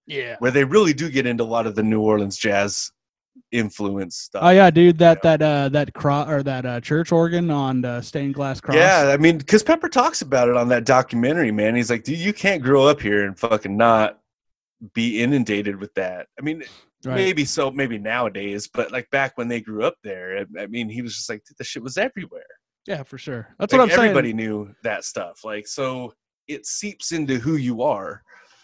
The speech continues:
Speaker 1: I, that's what I'm thinking is, like, was the intention to just do, like, Sabbathy record with New Orleans flair, or was that just how they were just trying to do, like, a Sabbathy record, and that's just 'cause of how it came out, 'cause that's their collective background, you know?
Speaker 2: So there's certain cities, dude, where it's like,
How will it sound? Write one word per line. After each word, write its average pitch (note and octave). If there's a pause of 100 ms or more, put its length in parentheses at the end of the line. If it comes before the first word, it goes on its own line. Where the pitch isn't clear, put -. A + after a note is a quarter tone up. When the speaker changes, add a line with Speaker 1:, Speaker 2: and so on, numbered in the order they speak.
Speaker 1:
I, F#3+
that's G3+
what G#3
I'm F#3
thinking G3+
is, E3+
like, D#3+
was D#3+
the F3
intention F#3
to F3+
just E3 (400)
do, F3
like, D3+
Sabbathy D#3+
record D#3+ (100)
with D3+
New D#3
Orleans D3+
flair, D#3
or C#3
was C#3
that C#3+
just C#3+
how C#3+ (360)
they D#3+
were E3
just D#3
trying E3+
to D#3
do, E3
like, D3+
a C#3
Sabbathy D3
record, C#3
and C3+
that's C#3
just C#3
'cause C#3+
of C3
how D3
it C#3
came C#3+
out, C#3
'cause B2
that's C3
their C3+
collective C3
background, A#2
you A#2
know? B2+ (260)
Speaker 2:
So A3+
there's B3
certain A3+
cities, D#3+
dude, A2+
where A2+
it's A2
like, A2